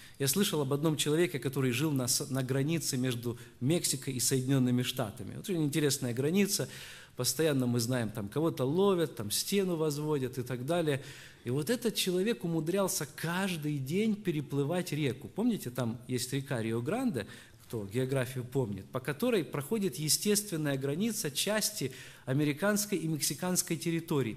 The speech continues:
Тридцать пять лет на протяжении такого долгого срока. Каждый день он переплывал в одну сторону, а потом в другую. Несколько раз его ловили,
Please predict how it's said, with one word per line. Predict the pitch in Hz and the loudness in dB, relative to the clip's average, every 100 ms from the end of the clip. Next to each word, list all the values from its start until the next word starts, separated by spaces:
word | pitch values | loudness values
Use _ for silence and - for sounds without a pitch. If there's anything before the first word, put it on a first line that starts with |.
| - | -2
Тридцать | 165 254 269 - 202 190 | 0 2 0 0 -2 -2
пять | - 214 240 226 165 | -4 0 0 0 0
лет | 196 226 139 | 2 2 2
на | 147 | -2
протяжении | 165 165 175 220 214 180 | -2 -2 2 2 4 2
такого | 165 196 175 | 0 -2 0
долгого | 156 180 175 165 165 | 2 2 2 2 2
срока. | - 170 139 120 - - - | 4 2 0 -4 -8 -16 -8
Каждый | 170 165 165 | -4 -2 2
день | 185 | 4
он | 147 123 | 4 2
переплывал | 147 143 143 143 135 113 | 2 2 2 4 4 2
в | 110 | 0
одну | 117 196 | 0 2
сторону, | - - 226 196 | 2 2 2 2
а | 147 | 0
потом | 143 175 160 | -2 0 0
в | 135 | 0
другую. | 139 147 131 98 101 | -2 0 -2 -2 0
Несколько | 160 - 135 135 | -2 0 -2 -2
раз | 123 - | -2 -2
его | 113 104 | -4 -4
ловили, | 98 104 151 185 185 | -4 -2 0 0 -2